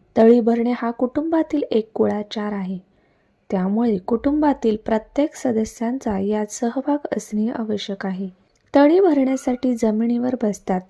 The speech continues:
त्यामुळे तळी भरण्यासाठी बसणाऱ्या व्यक्तींना बसण्यासाठी आसन टाकावे. त्यानंतर तांब्याच्या कलशात पाणी भरून त्यात पाच विड्याची पाने टाकून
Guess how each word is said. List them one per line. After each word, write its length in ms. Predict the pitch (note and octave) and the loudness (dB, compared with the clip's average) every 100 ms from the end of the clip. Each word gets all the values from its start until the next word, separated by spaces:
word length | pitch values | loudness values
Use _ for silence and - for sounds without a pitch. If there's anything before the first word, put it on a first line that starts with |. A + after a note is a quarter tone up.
| - | -6
त्यामुळे 340 | G3 G3 G3+ G3 | -4 -2 -2 -2
तळी 200 | G#3+ A3+ | 0 0
भरण्यासाठी 680 | B3+ B3 A#3+ B3 - A#3+ B3 | 0 -2 -2 -4 -6 -6 -4
बसणाऱ्या 600 | A3 G#3 G3+ - A#3 C4 | -2 -2 -4 -6 -4 -4
व्यक्तींना 600 | B3 G#3 - A#3 A#3+ A#3 G3 - | -4 -4 -4 -4 -4 -4 -8 -2
बसण्यासाठी 840 | A#3 C4 D4+ E4 E4 C4+ - A#3+ B3 - | 4 4 2 -2 0 -2 -2 -4 -6 -4
आसन 420 | G3+ G3 A3 G#3 A3+ | -2 -2 -2 -2 -4
टाकावे. 480 | A3+ G3+ G#3+ G3 F#3+ - | -6 -6 -6 -8 -8 -8
त्यानंतर 480 | G3+ G3+ G#3 G3+ G#3 - | -4 -2 -2 -4 -6 -4
तांब्याच्या 500 | G#3+ G3+ G#3 G#3 A3 - | -4 -2 -2 -4 -8 -6
कलशात 460 | A3 A3+ - B3 G#3 _ | -6 -6 -6 -8 -8 _
पाणी 320 | A#3+ A3 A#3 C#4+ | -8 -4 -4 -4
भरून 300 | C#4 C4+ C4+ G3+ _ _ _ _ - - - | -2 -2 -2 -6 _ _ _ _ -20 -20 -6
त्यात 300 | C#4 C4 A#3+ - | 0 0 -2 -6
पाच 280 | C4 C4 - | -4 -4 -2
विड्याची 500 | A3 G#3+ A#3 B3+ C4+ | 0 2 2 0 -2
पाने 360 | C4+ B3+ B3 B3+ | -2 -2 -2 -2
टाकून 420 | B3+ B3+ - A3 | -4 -6 -4 -6